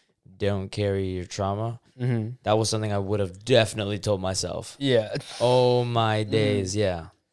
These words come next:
Speaker 1: Yeah.
Speaker 2: <laughs> Yeah.
Speaker 1: Yeah. Holy
Speaker 2: But yeah,
Speaker 1: crap.
Speaker 2: uh, if you guys have, um, any questions or comments down below. Oh, also, yo, comment down your first love and how they made you feel.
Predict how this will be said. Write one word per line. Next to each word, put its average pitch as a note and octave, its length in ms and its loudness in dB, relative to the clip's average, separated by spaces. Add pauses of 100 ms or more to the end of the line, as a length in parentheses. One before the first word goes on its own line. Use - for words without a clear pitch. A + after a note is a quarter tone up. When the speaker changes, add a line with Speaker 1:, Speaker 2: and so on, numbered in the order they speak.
(180)
Speaker 1:
Yeah. E2+ 300 -12
Speaker 2:
<laughs> - 80 -20
Yeah. B2+ 380 4 (240)
Speaker 1:
Yeah. G2+ 240 0
Holy F#2+ 340 0
Speaker 2:
But A#2+ 60 0
yeah, A#2 100 4
Speaker 1:
crap. F2+ 220 0
Speaker 2:
uh, B2 340 2
if B2+ 60 -10
you C#3 80 -2
guys C#3+ 260 6
have, C3+ 320 4
um, B2 400 4
any C3+ 180 -6
questions D#3+ 720 -4
or D3+ 60 -6
comments C#3+ 400 0
down C3+ 160 2
below. D#3 440 6 (840)
Oh, D3 120 10
also, E3 400 8
yo, C3 300 2 (840)
comment A3+ 340 4
down E3+ 280 6
your D#3+ 80 6
first D3 300 0
love C3 260 4
and C3 80 0
how C#3+ 100 6
they C#3 80 4
made C3+ 160 2
you B2 60 0
feel. D3 560 4